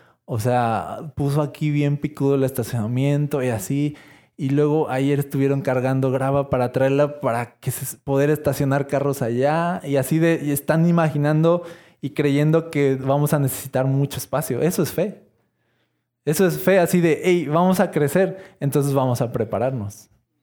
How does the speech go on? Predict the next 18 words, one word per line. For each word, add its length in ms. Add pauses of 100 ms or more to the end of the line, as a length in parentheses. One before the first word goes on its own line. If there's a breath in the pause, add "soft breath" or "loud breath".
(320)
¿Sí? 260
Entonces 320
vamos 320
a 60
hacer 200
algo, 300
entonces 460 (320 loud breath)
vamos 260
a 140
caminar, 640
vamos 280
a 80
movernos. 720 (600)
¿Sí? 500 (480)
Eso, 300
eso 240
es 160
fe. 320